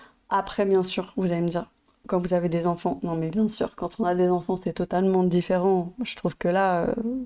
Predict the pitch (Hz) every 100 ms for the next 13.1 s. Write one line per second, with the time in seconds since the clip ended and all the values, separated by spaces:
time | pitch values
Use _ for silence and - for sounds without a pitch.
0 | - 196 170 170 165 170 156 _ _ _
1 | _ _ 185 185 185 180 - - - 208
2 | 196 185 180 180 180 175 - 190 180 170
3 | 175 175 - 185 180 170 165 165 156 190
4 | 180 175 208 202 190 - - - 175 175
5 | 175 185 185 180 185 208 - 277 277 269
6 | 208 202 208 214 220 220 240 208 208 -
7 | 247 233 233 233 233 - - 247 240 254
8 | 214 185 - 220 - - 214 196 180 170
9 | 180 208 202 208 202 180 180 - 202 185
10 | 175 175 175 175 - - 196 190 - -
11 | - _ - 165 202 208 202 180 196 -
12 | - - - - _ - 202 202 214 226
13 | 240